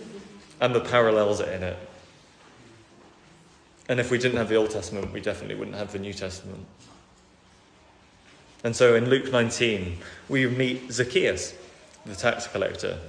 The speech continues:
and how Jesus in-, identified him personally. He literally said, "Zacchaeus." And they shared dinner with one another. But I love how it started with him identifying him first.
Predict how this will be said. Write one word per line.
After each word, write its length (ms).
and 260
how 380
Jesus 420
in-, 240
identified 580
him 200
personally. 680
He 60
literally 500
said, 540
"Zacchaeus." 720
And 120
they 80
shared 260
dinner 180
with 180
one 140
another. 360
But 100
I 60
love 320
how 100
it 100
started 480
with 180
him 120
identifying 920
him 200
first. 640